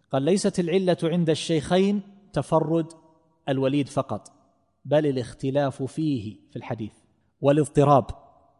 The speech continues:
كما سيأتي في المتن، وتدليسه، واحتمال الإدراج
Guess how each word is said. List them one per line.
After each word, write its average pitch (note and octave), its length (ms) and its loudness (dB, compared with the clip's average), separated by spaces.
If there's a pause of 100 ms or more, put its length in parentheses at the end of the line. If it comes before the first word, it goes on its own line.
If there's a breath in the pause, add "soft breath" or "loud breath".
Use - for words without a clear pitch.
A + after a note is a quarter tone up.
(160)
كما C3+ 200 -4
سيأتي B2 440 -6
في - 100 -16
المتن، C#3 340 -10 (680)
وتدليسه، C#3+ 960 0 (880)
واحتمال E3 840 2
الإدراج D#3+ 880 2